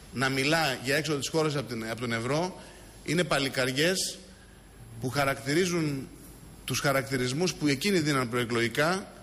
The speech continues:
της τζάμπα μαγιάς. Διότι ουσιαστικά εκείνοι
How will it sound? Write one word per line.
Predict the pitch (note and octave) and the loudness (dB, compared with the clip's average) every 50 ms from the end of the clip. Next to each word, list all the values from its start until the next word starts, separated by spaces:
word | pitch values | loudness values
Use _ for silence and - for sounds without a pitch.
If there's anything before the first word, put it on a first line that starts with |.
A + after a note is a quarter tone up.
| - - - | -20 -14 -6
της | - C#3 B2 | -4 -4 0
τζάμπα | A2+ D3 F3 E3+ F3+ F3 | 2 2 2 4 2 2
μαγιάς. | F3+ E3+ E3 D#3 F#3 D3+ G#2+ G2+ - - - - - - - - - - - - - - - - - - - | 2 2 2 4 2 2 2 0 -4 -8 -10 -12 -16 -18 -20 -20 -20 -20 -20 -20 -20 -20 -20 -20 -20 -14 -6
Διότι | A#2 B2+ D3+ D3 C#3+ - C#3+ | 0 2 4 4 4 2 2
ουσιαστικά | C#3+ C3 B2+ - C#3 B2+ A#2+ - A#2 G2 C#3 C#3 C#3+ E3 F#3 G#3+ - - - - - - - | 0 2 2 4 4 2 2 2 0 0 0 2 2 2 0 -2 -6 -14 -18 -20 -20 -6 0
εκείνοι | - E3 D#3+ - - A3 C4 A#3 F#3+ C#3 G2+ E2 D#2+ - | 0 0 0 0 2 2 2 2 2 0 -4 -6 -10 -12